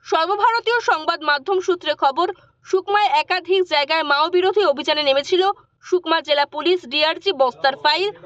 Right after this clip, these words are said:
ও সিআরপিএফ এর পঞ্চাশ ব্যাটালিয়ন। অভিযানের পর উদ্ধার হয় পঞ্চাশ, একশো, দুশো এবং পাঁচশোর বিপুল পরিমাণ জাল নোট। পাশাপাশি উদ্ধার করা হয় একটি নকল টাকা ছাপানোর মেশিন সহ একাধিক সামগ্রী। একাধিক রাইফেল,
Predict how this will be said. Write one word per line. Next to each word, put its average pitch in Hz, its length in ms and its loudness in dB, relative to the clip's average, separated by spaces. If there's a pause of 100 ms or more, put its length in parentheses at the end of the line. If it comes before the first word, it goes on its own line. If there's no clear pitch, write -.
(220)
ও - 100 4
সিআরপিএফ 392 680 0
এর 453 160 0
পঞ্চাশ 320 440 0
ব্যাটালিয়ন। 240 500 -4 (340)
অভিযানের 370 480 0
পর 349 200 0
উদ্ধার 349 380 -2
হয় 359 280 0
পঞ্চাশ, 294 420 0 (140)
একশো, 269 340 -2
দুশো 269 360 -2 (400)
এবং 294 220 0 (140)
পাঁচশোর 320 420 0
বিপুল 311 360 -2
পরিমাণ 320 440 0
জাল 247 260 0
নোট। 233 180 -4 (480)
পাশাপাশি 403 460 0
উদ্ধার 392 340 0
করা 392 200 2
হয় 392 240 -2
একটি 285 280 -6
নকল 285 420 0
টাকা 359 240 -2
ছাপানোর 330 420 0
মেশিন 294 340 -2
সহ 294 240 0 (460)
একাধিক 320 540 -2
সামগ্রী। 233 480 -4 (360)
একাধিক 339 480 -2
রাইফেল, 302 500 -2